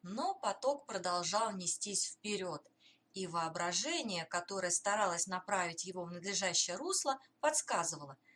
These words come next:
«Сверни, пожалуйста, вот сюда. Выйди вон из салуна. Там нет ничего хорошего. Переходи сюда. У нас тут для тебя подготовлены другие сцены».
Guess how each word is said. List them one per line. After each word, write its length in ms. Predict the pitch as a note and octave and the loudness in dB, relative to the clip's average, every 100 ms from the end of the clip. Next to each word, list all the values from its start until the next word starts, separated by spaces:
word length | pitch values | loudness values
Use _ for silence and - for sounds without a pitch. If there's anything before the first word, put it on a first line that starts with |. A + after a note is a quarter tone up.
| - - | -20 -16
«Сверни, 640 | - - D#3+ E3 D#3+ F3+ F#3+ | -4 -4 -2 -4 -4 -4 -2
пожалуйста, 760 | F#3 F3+ F3+ F#3 F3+ - - | 0 0 0 0 2 0 0
вот 200 | F#3+ G3 | -4 -2
сюда. 460 | - D#4+ D4+ G#3+ - _ - - _ | 0 2 2 0 -2 _ -20 -20 _
Выйди 580 | D#3+ D3 G3 C4 B3 A#3 | -16 -6 -2 0 0 -2
вон 300 | C4 D#4+ G3 | 0 2 2
из 140 | F#3 | 2
салуна. 580 | - C4+ C#4+ G3+ D#3 C#3 _ _ _ - | 4 6 4 2 -6 -10 _ _ _ -6
Там 360 | D#3 E3 G#3 A#3 | -2 0 0 0
нет 240 | F#3+ F#3+ | -2 -2
ничего 500 | G#3+ A#3 - A3 G3 | 0 4 4 2 -6
хорошего. 680 | G#3 D#4 C4+ D#3 - C#3+ - _ _ _ | 0 0 0 -2 -4 -6 -16 _ _ _
Переходи 500 | - F4+ F4 F#4 A#3+ | -2 0 4 4 4
сюда. 380 | F#3+ A#3+ F3+ C#3+ - _ _ - | 0 -2 -2 -4 -6 _ _ -16
У 100 | E3+ | -10
нас 360 | F3 D4+ F4 - | -4 0 2 0
тут 180 | D4 A3 | -2 -2
для 160 | B3 | -2
тебя 280 | B3+ D4 A3+ | -2 2 2
подготовлены 840 | F#3+ F3 F3+ F3 C4+ D#4 D4 C#4+ | 2 0 0 2 0 2 0 -2
другие 400 | C#4 F#4 - A3+ | -2 -4 -2 -2
сцены». 500 | - - E3+ D3+ D#3 | -2 -2 -4 -4 -8